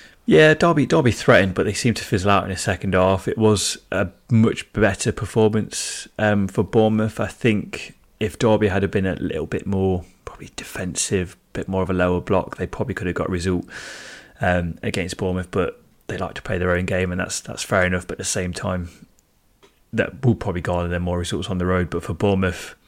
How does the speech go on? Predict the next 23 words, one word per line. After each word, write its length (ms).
it's, 320
it's, 320
um, 480
it's 140
a 40
huge 280
step 180
forward, 280
I 120
think, 220
because, 280
as 120
I 40
say, 300
coming 200
away 160
with 140
a 40
clean 200
sheet 320
and 200
looking 320
comfortable 720